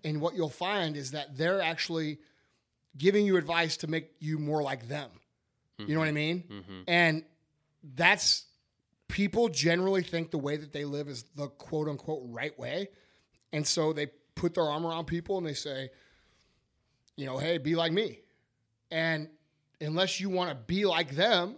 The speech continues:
Speaker 1: when you look at their life, don't fucking take their advice.
Speaker 2: Mm-hmm.
Speaker 1: You know, um, I had a guidance counselor in high school that was not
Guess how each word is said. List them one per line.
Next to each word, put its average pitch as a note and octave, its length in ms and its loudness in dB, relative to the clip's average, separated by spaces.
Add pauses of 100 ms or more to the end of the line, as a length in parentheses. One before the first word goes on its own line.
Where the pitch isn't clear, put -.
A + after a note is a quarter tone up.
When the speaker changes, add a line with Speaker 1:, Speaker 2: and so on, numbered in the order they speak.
(360)
Speaker 1:
when D3+ 120 -2
you D#3 80 2
look E3 120 0
at E3 80 -6
their D3+ 140 -4
life, G#3 400 -2 (140)
don't D#3+ 200 -2 (100)
fucking G#3 380 -6
take G3 200 -6
their D#3 120 -4
advice. - 460 -6 (200)
Speaker 2:
Mm-hmm. F#2 240 -14 (240)
Speaker 1:
You C#3 100 -2
know, C#3+ 340 0 (100)
um, C3 380 -4 (140)
I D3+ 140 0
had F3+ 160 0
a E3+ 40 -4
guidance D#3 320 2
counselor D#3 400 -4
in C#3+ 60 -4
high F#3 100 -4
school C#3 260 -6
that C3+ 100 -10
was C3+ 260 -8 (600)
not C#3 340 -2